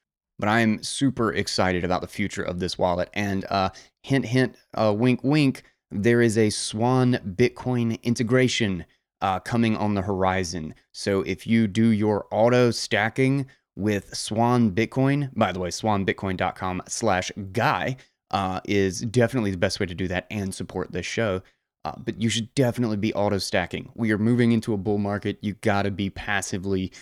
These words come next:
stacking your Bitcoin with Swan Bitcoin, but they are going to actually be integrated right into the Hexa wallet, and I'm super excited about that. But it's not here yet. I'm just, I'm just a little extra giddy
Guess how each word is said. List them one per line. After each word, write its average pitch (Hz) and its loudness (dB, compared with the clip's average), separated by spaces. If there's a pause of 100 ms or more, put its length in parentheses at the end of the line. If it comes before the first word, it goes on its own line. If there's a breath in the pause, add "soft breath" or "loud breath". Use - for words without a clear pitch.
(120)
stacking 95 -2
your 101 -2
Bitcoin 90 -4 (260 soft breath)
with 101 -2
Swan 92 -2
Bitcoin, 87 -2 (200 soft breath)
but - -8
they 110 2
are 104 0
going 107 -2
to - -8
actually 107 -10
be 104 -4
integrated 110 -6
right 147 -2
into 185 0
the 170 0
Hexa 185 0
wallet, 175 0 (280 soft breath)
and 127 -2
I'm 107 0 (120)
super 117 0
excited 87 -2
about 87 -4
that. - -8
But 113 0
it's 120 0
not 151 2
here 127 4
yet. 104 2
I'm 101 0
just, 98 0 (180)
I'm 120 2
just 107 2
a 123 2
little 110 2
extra 104 -2
giddy 92 0